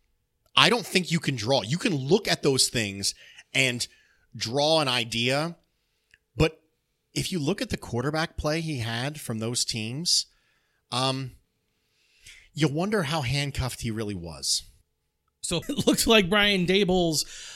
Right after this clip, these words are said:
Speaker 2: offensive experiences, per your comment, were Cleveland. It was Brady Quinn, which was probably under Charlie Weis, so under the, uh, offensive system there,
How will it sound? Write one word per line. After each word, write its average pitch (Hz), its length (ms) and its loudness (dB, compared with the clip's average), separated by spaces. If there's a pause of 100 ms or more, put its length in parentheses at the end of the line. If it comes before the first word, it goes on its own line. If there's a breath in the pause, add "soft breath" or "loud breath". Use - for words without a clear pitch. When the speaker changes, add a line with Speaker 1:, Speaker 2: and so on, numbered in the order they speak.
(280 loud breath)
Speaker 2:
offensive 180 500 4
experiences, 131 1000 2
per 151 300 2
your 135 340 0
comment, 123 540 -2 (340 loud breath)
were 135 640 4 (240 soft breath)
Cleveland. 143 600 0
It 160 120 -6
was 147 120 0
Brady 170 320 2
Quinn, 135 460 0
which 139 160 -4
was 139 100 -2
probably 156 400 0
under 139 140 0
Charlie 143 320 0
Weis, 131 560 2 (260)
so 127 640 0
under 135 300 -2
the, 127 240 -2
uh, 120 180 -2
offensive 131 400 -2
system 123 600 0
there, 135 480 0